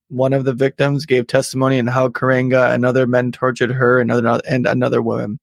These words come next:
The woman described having been stripped naked and beaten with an electrical cord.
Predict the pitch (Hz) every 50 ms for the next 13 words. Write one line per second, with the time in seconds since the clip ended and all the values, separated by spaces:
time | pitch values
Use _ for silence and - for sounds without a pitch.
0 | _ _ _ _ _ _ _ _ _ _ - - 127 139 139 135 135 127 135 131
1 | - - 147 139 139 131 120 123 127 127 127 135 131 127 117 131 123 120 - -
2 | - 165 160 - 151 151 151 156 - 160 151 147 135 120 117 - - 151 156 131
3 | 156 160 151 135 - 147 143 143 151 165 160 - - 165 - - - - - 120
4 | 120 - 107 117